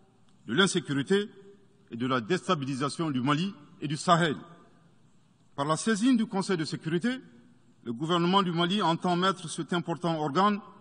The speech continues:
chargé à titre principal du maintien de la paix et de la, de la sécurité internationale face à ses responsabilités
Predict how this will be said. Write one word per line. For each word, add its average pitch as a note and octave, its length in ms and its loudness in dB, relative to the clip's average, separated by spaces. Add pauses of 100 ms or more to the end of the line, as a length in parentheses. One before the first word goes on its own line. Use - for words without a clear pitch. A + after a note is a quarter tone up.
(680)
chargé F3 440 2
à F3 80 4
titre E3+ 320 -2
principal F#3+ 600 0
du D#3 100 -4
maintien E3+ 360 -2
de D#3 100 -4
la D3+ 120 0
paix G3+ 280 0 (600)
et A#2+ 80 -10
de B2+ 100 -8
la, D#3+ 140 2
de C#3+ 220 -6
la D#3+ 120 2
sécurité E3+ 440 -2
internationale D#3+ 800 0 (920)
face F3 300 0
à D3+ 60 -2
ses D3+ 140 -4
responsabilités D3 800 -2